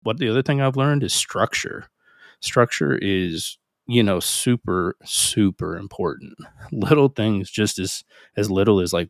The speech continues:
waking up and making the bed. I'm not saying I do that every day before my wife tries to hit me in the comments, but, you know, I mean, like,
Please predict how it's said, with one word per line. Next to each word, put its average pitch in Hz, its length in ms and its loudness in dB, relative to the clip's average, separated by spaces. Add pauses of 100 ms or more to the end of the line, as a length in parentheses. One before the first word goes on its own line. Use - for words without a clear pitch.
waking 92 340 0
up 92 160 -2
and 85 100 -2
making 85 260 -2
the 73 60 -6
bed. 64 280 -6 (1120)
I'm 107 120 0
not 101 180 6
saying 101 260 -2
I 95 40 0
do 95 120 0
that 90 160 0
every 87 220 -2
day 82 180 -4
before 87 280 -10
my 87 100 -6
wife 87 280 -4
tries 87 280 -2
to 90 60 -6
hit 95 180 0
me 95 100 -2
in 85 100 -2
the 78 60 -10
comments, 73 680 -4 (540)
but, 107 120 0
you 107 80 0
know, 110 120 4
I 110 60 4
mean, 110 220 2
like, 104 200 -2